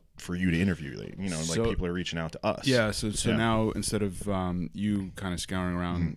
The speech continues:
Speaker 2: for, for people, people are starting to reach out to
Speaker 1: Yeah.
Speaker 2: you 'cause the, as
Speaker 1: Yeah.
Speaker 2: the show's
Speaker 1: Mm-hmm.
Speaker 2: following grows.
Speaker 1: Yeah.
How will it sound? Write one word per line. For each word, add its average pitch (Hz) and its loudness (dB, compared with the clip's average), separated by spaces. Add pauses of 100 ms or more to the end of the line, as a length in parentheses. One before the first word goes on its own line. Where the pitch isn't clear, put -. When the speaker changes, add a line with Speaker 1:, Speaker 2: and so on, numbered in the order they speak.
Speaker 2:
for, - -6
for - -6
people, 90 -8
people 104 -2
are 92 -2
starting 90 -2
to 90 0
reach 95 -2
out 90 0
to 101 4
Speaker 1:
Yeah. 85 2
Speaker 2:
you 107 4 (100)
'cause 78 -8
the, 90 -2
as 95 2
Speaker 1:
Yeah. 87 -4
Speaker 2:
the 92 0
show's 95 -2
Speaker 1:
Mm-hmm. 95 4
Speaker 2:
following 92 2
grows. 95 2
Speaker 1:
Yeah. 95 6